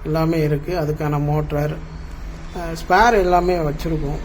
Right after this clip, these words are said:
பலவைகள் தனித்தனியா வாங்கினா வாங்கிக்கலாம். எல்லாமே ஓரளவு, அஹ், மொத்த விலையிலே நம்ம சில்லறை விற்பனை பண்ணணும் அப்படிங்கிற மாதிரி பண்ணிக்கிட்டு இருக்கோம்.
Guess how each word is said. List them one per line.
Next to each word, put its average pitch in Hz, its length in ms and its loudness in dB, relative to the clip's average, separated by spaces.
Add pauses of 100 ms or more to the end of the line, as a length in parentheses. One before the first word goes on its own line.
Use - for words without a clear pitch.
(440)
பலவைகள் 170 480 2
தனித்தனியா 156 520 0
வாங்கினா 143 420 0
வாங்கிக்கலாம். 143 540 -2 (680)
எல்லாமே 202 760 4
ஓரளவு, 156 920 0 (500)
அஹ், 143 480 -4
மொத்த 165 360 2
விலையிலே 202 400 8
நம்ம 175 220 0
சில்லறை 175 380 2
விற்பனை 160 440 0
பண்ணணும் 156 320 0
அப்படிங்கிற 139 400 -4
மாதிரி 147 280 -2
பண்ணிக்கிட்டு 147 580 -2
இருக்கோம். 139 300 -8